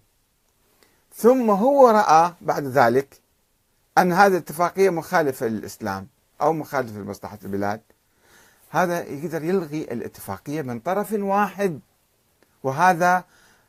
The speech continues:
ما لم يعطه النبي محمد صلى الله عليه وآله وسلم لنفسه.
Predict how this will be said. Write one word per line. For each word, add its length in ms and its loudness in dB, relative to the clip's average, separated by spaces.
ما 260 0
لم 200 2
يعطه 380 -4
النبي 360 -2
محمد 460 -2
صلى 220 -8
الله 280 -6
عليه 280 -8
وآله 200 -4
وسلم 200 -10
لنفسه. 580 -8